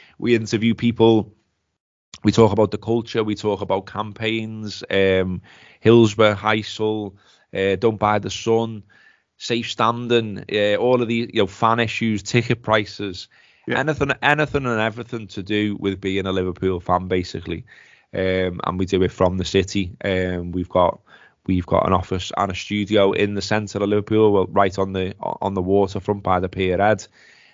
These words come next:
Speaker 1: Uh, it, it wasn't always this way, uh, of course. So, y-, you know, it, it started from nothing. Uh, it started from a pint, basically, where a lo-,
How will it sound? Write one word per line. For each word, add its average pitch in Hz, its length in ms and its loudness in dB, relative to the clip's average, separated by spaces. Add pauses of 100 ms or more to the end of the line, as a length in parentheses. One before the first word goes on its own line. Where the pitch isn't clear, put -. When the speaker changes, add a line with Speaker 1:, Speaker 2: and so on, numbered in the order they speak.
Speaker 1:
Uh, 104 300 2
it, 110 220 0
it 123 140 -8
wasn't 135 240 8
always 147 260 6
this 151 220 -6
way, 156 280 -2 (100)
uh, 104 240 -4
of 98 100 -14
course. 127 380 -6
So, 107 240 0
y-, 107 60 -4
you 95 260 -8
know, 98 140 -2
it, 95 200 -2
it - 100 -10
started 110 420 2
from 107 180 -6
nothing. 120 400 2 (520)
Uh, 104 60 -2
it 98 260 2
started 113 440 6
from 107 260 2
a 80 80 -4
pint, 139 460 -6 (320)
basically, 110 480 -4
where 104 180 2
a 101 40 0
lo-, 123 180 4